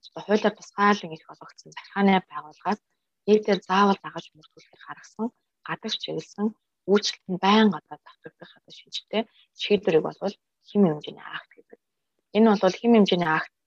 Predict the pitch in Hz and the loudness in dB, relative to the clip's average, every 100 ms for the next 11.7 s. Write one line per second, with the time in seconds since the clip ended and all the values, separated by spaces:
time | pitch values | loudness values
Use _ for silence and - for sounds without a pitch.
0 | _ 160 160 - 156 165 202 156 - _ | _ -6 -6 -8 -4 0 2 0 -6 _
1 | - - 202 165 156 156 _ - - _ | -20 -12 -6 -6 -6 -14 _ -18 -18 _
2 | _ _ - 240 233 - _ _ - 202 | _ _ 0 2 2 -6 _ _ -10 -4
3 | 202 196 170 - _ - - - 233 - | -4 -4 -6 -10 _ -20 -20 -4 -2 -2
4 | _ _ 170 214 _ _ _ _ 240 - | _ _ -4 -4 _ _ _ _ -8 -2
5 | 240 160 - - - _ - - - - | 0 0 -2 -18 -20 _ -20 -20 -20 -20
6 | _ _ _ - _ 180 156 - _ _ | _ _ _ -20 _ -12 -12 -18 _ _
7 | _ - - - _ _ 165 214 _ _ | _ -8 -6 -6 _ _ -2 -2 _ _
8 | _ _ _ - 214 240 226 190 175 170 | _ _ _ -12 0 2 2 2 0 -2
9 | - 160 _ - _ _ - 190 214 _ | -10 -20 _ -20 _ _ -8 -6 -6 _
10 | _ _ _ _ - - 175 233 _ _ | _ _ _ _ -20 -8 -4 -4 _ _
11 | _ _ 151 156 156 156 | _ _ -20 -18 -12 -10